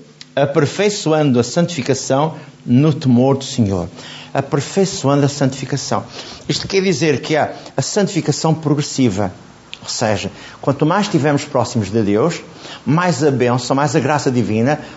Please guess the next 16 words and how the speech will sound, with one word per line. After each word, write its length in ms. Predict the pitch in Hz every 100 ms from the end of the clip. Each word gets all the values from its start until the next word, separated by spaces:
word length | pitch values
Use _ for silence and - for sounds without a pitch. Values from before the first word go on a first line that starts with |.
| -
nos 200 | 143 127
envolve 580 | 151 113 113 127 160 - - - - - -
e 80 | 127
podemos 440 | 127 117 135 131
alcançar 760 | 117 117 - 120 104 123 123 -
todos 480 | - 113 107 - - - - _ _
os 140 | 123 -
projetos 540 | - 98 107 104 -
que 120 | -
nós 320 | 101 101 117 - -
colocamos 600 | - 101 101 92 95 - - - - -
no 80 | 113
nosso 180 | 120 -
coração 380 | 104 101 - 95
para 140 | 95
realizar. 460 | 85 87 80 -